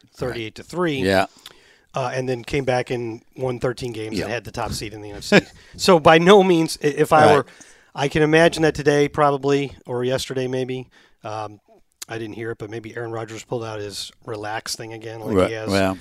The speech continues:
Speaker 1: several times before.
Speaker 2: But I will say this. The difference between last year and this year, they did have a wide receiver, and this year I'm not so sure they do. So,
Speaker 1: Devo-
Speaker 2: in, in
Speaker 1: you, are you talking about Davante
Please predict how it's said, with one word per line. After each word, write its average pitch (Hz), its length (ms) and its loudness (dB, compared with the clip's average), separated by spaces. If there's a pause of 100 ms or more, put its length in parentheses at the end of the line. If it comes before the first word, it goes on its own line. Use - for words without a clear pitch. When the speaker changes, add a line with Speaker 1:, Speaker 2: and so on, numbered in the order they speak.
Speaker 1:
several 120 300 -10
times 120 260 -8
before. 131 220 -8
Speaker 2:
But 156 240 8
I 175 160 6
will 175 160 6
say 147 240 4
this. 101 340 -4
The 104 120 -2
difference 131 280 2
between 110 300 -2
last 113 320 -4
year 95 100 -4
and 95 140 -4
this 107 200 -4
year, 85 120 -6
they 92 140 -4
did 98 220 0
have 92 160 -6
a 82 40 -4
wide 85 300 -2
receiver, 78 540 -4
and 76 140 -10
this 95 220 -2
year 85 140 -2
I'm 82 120 -4
not 85 200 -2
so 95 100 0
sure 87 240 -2
they 85 160 -4
do. 82 340 -6
So, 95 360 4
Speaker 1:
Devo- 131 380 0
Speaker 2:
in, 120 80 -12
in 120 100 -2
Speaker 1:
you, 160 140 4
are 151 120 4
you 151 80 0
talking 151 220 4
about 147 140 2
Davante 143 260 0